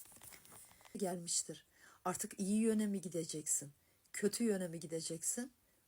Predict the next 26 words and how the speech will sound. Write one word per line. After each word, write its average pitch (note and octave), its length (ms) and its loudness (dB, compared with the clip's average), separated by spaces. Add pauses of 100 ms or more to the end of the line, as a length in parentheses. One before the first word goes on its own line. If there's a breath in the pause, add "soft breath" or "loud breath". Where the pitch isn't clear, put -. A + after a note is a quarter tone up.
Bu E3 520 -2
kaderi G3 560 2 (200)
belirleyecek G3+ 840 4
biraz G3 380 2
da B3 160 -6 (500 soft breath)
sensin. G3 560 6 (540 soft breath)
Kader A3 460 4
vardır G3 380 2
tabii E3+ 340 -6
ki - 120 -10
arkadaşlar, E3+ 600 -4
ama A3+ 280 -4 (380 soft breath)
kader G3 420 2
de A3 200 -4 (120)
gayrete F3 480 0
aşıktır. - 720 -6 (800 loud breath)
O C4 160 8
yüzden, B3 460 2
e, G3+ 400 2 (140)
çok C4+ 240 2
sevdiğim A#3+ 720 2
dediğim A#3 480 0
bir A3 460 0
numaralı, F3+ 480 -2 (540 soft breath)
bu G#3 280 4
yolculukta G3+ 840 2